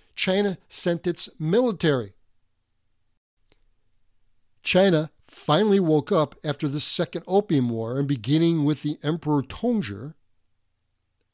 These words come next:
and the Tongzhi Restoration or South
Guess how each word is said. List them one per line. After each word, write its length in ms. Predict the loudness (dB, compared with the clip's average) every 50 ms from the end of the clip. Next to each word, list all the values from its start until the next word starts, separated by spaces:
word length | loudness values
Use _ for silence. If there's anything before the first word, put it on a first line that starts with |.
| _ _
and 180 | -4 -4 -2 -2
the 80 | -4
Tongzhi 480 | -6 -6 -4 -2 0 0 0 0 0 0
Restoration 680 | 2 0 -2 -2 -4 -2 0 2 2 2 0 -4 -6 -8
or 180 | -8 -10 -10
South 440 | -8 -8 -6 -4 -4 -6 -6 -10 _